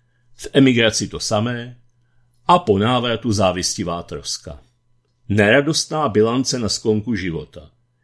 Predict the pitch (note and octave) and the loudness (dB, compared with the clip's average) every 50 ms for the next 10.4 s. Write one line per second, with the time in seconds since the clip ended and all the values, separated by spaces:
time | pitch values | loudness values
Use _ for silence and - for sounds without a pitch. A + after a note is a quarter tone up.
0 | _ _ _ _ _ _ _ _ F#2 F#2 F2+ - - - F3 E3+ C#3+ C#3+ D#3 D3+ | _ _ _ _ _ _ _ _ 0 0 2 2 2 4 4 4 4 4 2 0
1 | D#3+ D3 D3+ D3 C#3 C#3 D3+ D3 B2 F#2+ F#2 G2+ A2+ B2 A#2+ - D3 C#3+ C#3 - | 0 2 2 4 2 4 2 0 0 2 2 2 0 0 0 -2 -2 -2 -2 -2
2 | - - G#2+ E2+ - - G2 - - B2 A#2 A2+ A2+ A#2 A2 F#2 G#2 F#2 F#2 A2 | -2 -2 -2 -2 -2 -4 -6 -4 -2 -2 -2 -2 -2 -4 -4 -2 -2 -2 0 0
3 | A2 G#2+ G#2 A2 - F#2 F#2+ F#2 F2+ F2 F#2+ F#2+ F#2+ F#2+ F2+ E2+ F2 E2+ E2+ E2 | -2 -2 -2 -4 -4 -4 -6 -4 -4 -4 -4 -4 -4 -6 -6 -6 -6 -6 -8 -8
4 | D#2+ D#2+ C#2 C2+ - - - _ _ _ _ _ _ _ _ _ _ _ _ _ | -8 -12 -14 -16 -18 -20 -20 _ _ _ _ _ _ _ _ _ _ _ _ _
5 | _ _ _ _ - - - A#2 G#2+ A2+ A2 A#2+ C3 A#2+ G#2 G2 A2 - - G2 | _ _ _ _ -4 2 4 6 6 6 6 6 6 4 4 2 0 -4 -6 -8
6 | F2 E2+ - - - E2+ D#2 - - - - _ _ _ _ _ _ - - - | -8 -8 -8 -10 -10 -10 -12 -12 -16 -20 -20 _ _ _ _ _ _ 0 2 6
7 | C3+ C3 C3+ C#3+ D#3+ F#3+ - - - F#3 D#3+ D#3+ - - B2 - - - - - | 6 6 6 6 4 2 0 0 0 2 2 2 0 0 -2 0 0 0 2 2
8 | C#3+ D3 D3 D3+ D3+ C#3+ - G2 E2+ - - G#2+ F#2 F#2 F2+ F#2 F#2 F#2+ A2 C3 | 0 0 0 -2 -4 -6 -6 -6 -6 -2 0 0 0 0 0 -2 -4 -4 -8 -12
9 | B2+ _ _ _ _ - - A2+ G2+ G2 G2 G#2 A#2 A2 - - - - F#2+ E2+ | -16 _ _ _ _ -2 2 4 4 4 4 2 -2 0 0 0 0 2 2 0
10 | E2 D#2 D2 D2 C#2 C2 - | 0 -2 -6 -12 -18 -20 -20